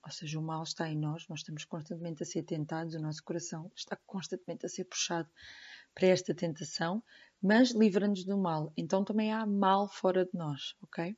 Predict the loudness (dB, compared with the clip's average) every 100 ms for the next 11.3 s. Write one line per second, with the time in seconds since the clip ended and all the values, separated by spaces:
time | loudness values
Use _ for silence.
0 | _ _ -20 -20 -20 _ _ _ 0 4
1 | 6 8 8 6 4 4 6 6 6 0
2 | 0 2 0 0 -2 0 -2 0 -2 -6
3 | -2 4 4 6 4 4 4 2 -2 -2
4 | -4 -6 -8 -10 -4 -2 -2 -4 0 0
5 | 0 -2 -2 -6 -8 -2 -2 -2 -4 -6
6 | -6 -18 -20 -16 0 2 4 2 -2 -2
7 | -2 -4 -16 -20 _ 0 4 4 4 -2
8 | -8 _ _ _ _ _ _ _ _ 2
9 | 2 0 0 0 -2 -2 0 0 4 4
10 | 4 2 -2 -2 -2 -2 2 0 2 -2
11 | -2 -10